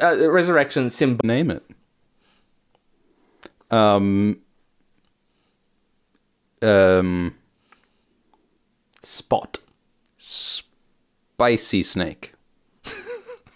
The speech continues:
Speaker 2: Thanks for the super chat from Cordis, who says, "I usually try to contribute some insane theory, but I haven't read Fire and Blood, so why not? If Starks have wolf powers,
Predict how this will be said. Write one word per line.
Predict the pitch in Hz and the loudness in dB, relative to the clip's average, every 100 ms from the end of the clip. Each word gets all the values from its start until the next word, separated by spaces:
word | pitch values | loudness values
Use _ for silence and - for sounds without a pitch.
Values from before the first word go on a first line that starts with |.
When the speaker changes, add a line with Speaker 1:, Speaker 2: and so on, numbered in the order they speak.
| _ _ _ _ - - - - | _ _ _ _ -20 -20 -20 -8
Speaker 2:
Thanks | 110 | -4
for | - | -2
the | 110 | 0
super | 117 104 | 0 0
chat | 107 - | 0 0
from | 107 98 | -4 -2
Cordis, | 110 110 180 - | 2 2 2 0
who | 113 | -2
says, | 110 - 110 107 104 | 0 2 4 4 2
"I | 113 | 0
usually | 143 226 185 | 0 2 0
try | 147 123 | 2 2
to | 113 | 2
contribute | 120 110 113 104 98 | 0 0 0 0 -2
some | - 110 104 | 0 0 0
insane | 92 95 85 82 | -2 -4 -4 -6
theory, | - 85 80 82 | -6 -2 0 0
but | 101 110 | 0 0
I | 104 | 0
haven't | 135 143 | 0 2
read | 107 - | 0 0
Fire | 92 87 82 80 | 0 0 0 -4
and | 80 78 | -6 -6
Blood, | 80 78 82 117 _ _ _ _ _ _ | -2 0 0 -4 _ _ _ _ _ _
so | - 98 | -2 0
why | 104 117 | 2 2
not? | 110 92 80 - _ _ | 2 0 -2 -8 _ _
If | 104 - | -4 -2
Starks | - 156 - | 0 0 2
have | 175 113 | 0 0
wolf | 82 - | -4 -2
powers, | 85 78 92 - | -2 0 -2 -6